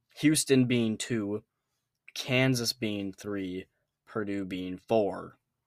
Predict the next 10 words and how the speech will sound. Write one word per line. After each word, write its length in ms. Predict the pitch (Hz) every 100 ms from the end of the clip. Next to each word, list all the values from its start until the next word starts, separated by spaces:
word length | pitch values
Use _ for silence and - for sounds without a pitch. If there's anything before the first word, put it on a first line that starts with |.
| _ _ _ - _ -
which 280 | 110 - - _
would 180 | 110 104
also 500 | 98 131 - 123 101 - _ -
make 360 | 104 98 95 -
Kansas 440 | - 143 131 107 98
State 800 | - - - 165 135 92 - - _ _ _ _ _ _ _ _ _ _ _ _ _ _ _ _ _ _ _ _ - 113 107
being, 480 | 113 110 104 104
is 1500 | 101 - _ _ _ _ _ _ _ _ _ _ _ _ - 120
that 200 | 120 107
right? 420 | 101 82 -